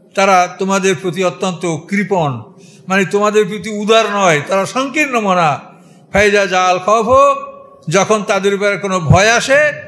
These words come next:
রাইতাহুম, আপনি হে রাসূল দেখবেন তাদেরকে, কি? ইয়ানজুরুন ইলাইকা, যে আপনার দিকে এমনভাবে তারা তাকাচ্ছে, তাদুরু আয়ুনুহুম, তাদের চক্ষুগুলি ঘুরপাক খাচ্ছে, চক্ষু ঘোলা ঘোলা হচ্ছে, ঘুরপাক খাচ্ছে।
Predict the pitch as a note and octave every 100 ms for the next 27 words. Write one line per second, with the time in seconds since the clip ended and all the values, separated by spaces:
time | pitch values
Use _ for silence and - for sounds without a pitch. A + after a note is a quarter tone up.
0 | - - D#3+ F#3 A3+ A#3+ G#3+ A3 G3+ F#3+
1 | - G3+ A3 A3 - F#3 G#3+ C#4 A#3 G3+
2 | F#3 F3 D#3 E3 F#3 C#4+ D#4+ - - -
3 | G#3+ A3 A3+ A#3+ A3 G#3+ G#3+ G#3 E3 B2
4 | - - E3+ G3 F3+ B3 A3 G3 F#3 G3+
5 | G#3+ F#3+ A#3 D4+ B3+ B3+ A#3+ A#3 G#3+ F#3+
6 | G#3+ G#3 G#3+ E3+ C3 - - - G#3 A3
7 | B3+ B3 G#3+ B3+ A#3+ A3+ G#3+ D3+ - -
8 | A3 A#3 A3+ C#4+ D#4 - C#4 C4+ C4 G#3
9 | - - G3 B3 E4 C4+ B3 - F#3+ -
10 | - - - - - - C4+ - C4+ G#3
11 | D3 B3 B3+ A3+ A3 F#3+ E3+ D#3+ C#3 G#3+
12 | C#4 A3 - D3+ -